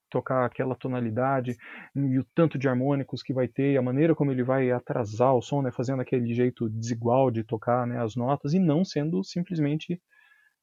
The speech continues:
eh, uma execução perfeita nesse sentido de que tudo está obedecendo a um, a uma espécie de, de critério único. Isso não existe mesmo.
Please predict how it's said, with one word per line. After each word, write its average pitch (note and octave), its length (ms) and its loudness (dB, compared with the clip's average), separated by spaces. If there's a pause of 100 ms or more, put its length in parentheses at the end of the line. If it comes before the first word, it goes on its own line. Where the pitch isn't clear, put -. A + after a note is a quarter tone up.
(140)
eh, B2 220 -8 (500)
uma B2 180 -2
execução C3 800 -2 (100)
perfeita D3+ 680 4 (720)
nesse C3 280 -4
sentido C3 420 -2
de A#2 120 -4
que B2+ 160 -6
tudo C#3+ 320 2
está B2+ 480 -2 (320)
obedecendo B2 680 0
a A2 40 2
um, A2+ 220 -4
a A2+ 40 -2
uma A#2 120 0
espécie B2 340 0
de, A#2 240 -2
de A2+ 180 -2
critério A#2+ 500 0
único. G#2 380 -4 (240)
Isso C3+ 180 -8
não A3 80 0
existe A#2+ 380 -4
mesmo. G#2+ 280 -10